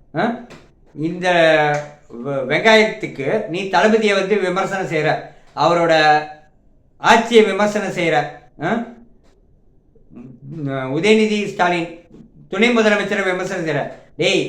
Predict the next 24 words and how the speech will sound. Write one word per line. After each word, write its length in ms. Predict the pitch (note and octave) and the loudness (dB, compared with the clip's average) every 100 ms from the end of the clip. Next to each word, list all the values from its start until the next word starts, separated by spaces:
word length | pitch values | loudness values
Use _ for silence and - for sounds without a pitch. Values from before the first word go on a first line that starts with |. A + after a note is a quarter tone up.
| D3 | -6
இப்போ 140 | D3 F3 | -4 0
மழை 180 | E3 G#3+ | 4 4
பெய்யுதுடா, 400 | G#3 F#3 D#3+ C#3+ C#3 - - - | 4 0 2 2 0 -4 -18 -16
உன் 200 | - E3 F#3 | -8 -2 0
கட்சிக்காரனா 520 | F#3+ A3+ G#3 G3 G3+ F3 | 0 2 2 4 2 2
எங்கடா? 280 | G#3 G3 F3+ - - - _ _ | 4 6 4 0 -12 -20 _ _
ஆ? 100 | E3 A#3 - - - E3 | -4 -4 -6 -16 -14 -6
உன், 220 | F3+ F3 | -4 -2
நீ 80 | G3 G3+ | 0 2
எங்கடா 260 | G3+ B3 A3 | 4 6 6
இருக்க? 200 | - D#3+ G#3+ - - _ _ - | 4 0 0 -4 -16 _ _ 0
களத்துல 320 | A3 A#3 G3+ | 2 4 2
வந்து 160 | G3 G#3+ | 4 4
இது 80 | F#3+ | 4
வரைக்கும் 400 | F#3+ G3 G#3+ G#3+ - D#3+ | 0 2 4 2 -2 -6
ஏதாவது 240 | E3 G3+ G#3 - G3 | 2 2 2 -2 0
களப்பணி 360 | G#3+ A3 G3 F3 | 2 2 2 2
வேலை 160 | F#3 F#3 | 2 0
செஞ்சீங்களாடா? 500 | D#3+ D3+ C#3+ B2+ C#3+ - - - _ | -4 -4 -2 -2 -2 -6 -14 -20 _
ஆ? 80 | D#3 A#3 A#3+ - - | -2 0 -2 -10 -2
தற்குறி 340 | G3+ G3+ A#3 E3+ | -2 0 0 0
கும்பல்களா? 520 | F#3 F3+ D#3+ C3+ A2 - - - - F3 | 0 0 2 0 -2 -6 -16 -20 -8 0
நீங்க 180 | G#3+ G3+ | 2 2
வந்து 200 | F#3 F3+ | 2 0